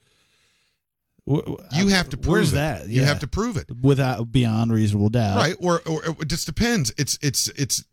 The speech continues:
Speaker 2: i-, i-, if it's a criminal case, then yes. If it's a civil case, then no. Right? And I'm not sure what kind of, I, I,
Speaker 1: I don't
Speaker 2: I'm,
Speaker 1: know.
Speaker 2: she's a circuit court judge. I don't know how that works. I don't know if,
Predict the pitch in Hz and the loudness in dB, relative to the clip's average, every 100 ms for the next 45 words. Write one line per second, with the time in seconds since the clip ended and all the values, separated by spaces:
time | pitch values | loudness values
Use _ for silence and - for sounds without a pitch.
0 | - 117 147 131 139 117 123 127 107 - | -20 -12 -6 -4 -2 -2 -2 -2 -4 -2
1 | 147 160 190 190 196 240 - - 190 214 | 0 0 -2 -2 -2 -2 -4 -4 -2 0
2 | 240 - - - 117 95 120 - 151 165 | -2 -4 -8 -10 -10 -4 -2 0 -2 -2
3 | 180 190 - 214 226 233 71 - _ _ | -2 -2 -2 -2 0 -2 -4 -12 _ _
4 | _ _ _ _ _ _ _ _ 110 147 | _ _ _ _ _ _ _ _ -2 -2
5 | - _ _ 110 131 135 - 143 147 170 | -2 _ _ -6 0 0 0 0 0 0
6 | 160 123 123 120 127 123 120 120 117 110 | -2 -4 -8 -2 2 4 4 4 4 4
7 | 165 - 170 139 110 143 151 104 107 131 | 0 0 -2 -2 -4 -4 -4 -6 -4 -2
8 | 156 147 175 147 131 107 117 165 117 107 | -2 -4 -2 -2 -2 -6 -6 -2 -2 -2
9 | 101 - 107 131 127 120 | -4 -4 -4 -2 0 -2